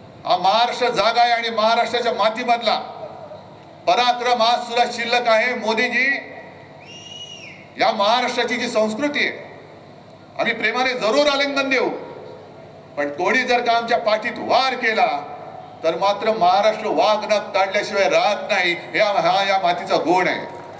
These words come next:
आणि म्हणून जास्त मोठं भाषण मी काय करणार नाही,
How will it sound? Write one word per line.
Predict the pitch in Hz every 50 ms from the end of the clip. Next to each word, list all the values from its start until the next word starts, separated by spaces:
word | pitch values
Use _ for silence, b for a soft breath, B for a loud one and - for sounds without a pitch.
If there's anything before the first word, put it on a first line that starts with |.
| - - - - - 855 855 - 855 855 - - - - - - - - - - - -
आणि | 151 165
म्हणून | 165 180 190 214 208 196 180 170 - - - - - - - - - - - - - - - - 135 - - - - - - - - - - - -
जास्त | 170 190 190 - 220
मोठं | 214 214 208 196 208 208
भाषण | 202 185 - - 208 202
मी | 202 196
काय | 196 196 190
करणार | 190 190 190 190 208 208 208
नाही, | 208 214 214